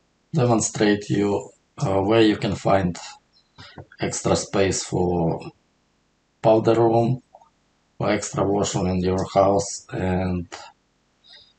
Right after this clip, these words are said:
without any complication, not big complication. So here's, uh, I would like to demonstrate how to convert, uh, closet to little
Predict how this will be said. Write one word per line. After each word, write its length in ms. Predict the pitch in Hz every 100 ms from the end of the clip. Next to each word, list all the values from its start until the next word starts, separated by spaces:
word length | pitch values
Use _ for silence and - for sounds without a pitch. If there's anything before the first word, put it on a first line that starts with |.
| _ _
without 480 | 101 95 95 90 -
any 240 | 104 95
complication, 1000 | - 92 90 98 - 92 87 - 95 95 - - _ _ _ _ _ _ _ _
not 300 | - 101 143
big 260 | 104 95 -
complication. 760 | 92 - - - 87 - 92 92 - - - - _ _ _ _ -
So 400 | - 113 98 92
here's, 640 | - 127 113 - - -
uh, 500 | 104 98 95 92 82 - - - _ _ _ _ _ _ _ - - - _ _ -
I 140 | 110
would 160 | 104 104
like 240 | 98 98
to 100 | 101
demonstrate 640 | 98 98 95 - 95 92
how 180 | - 95
to 100 | -
convert, 420 | - 90 90 85 - - -
uh, 360 | - 87 - - - - _
closet 480 | - 110 113 113 110 - _ - _
to 800 | - 98 98 92 - - - - -
little 560 | - 92 98 - 85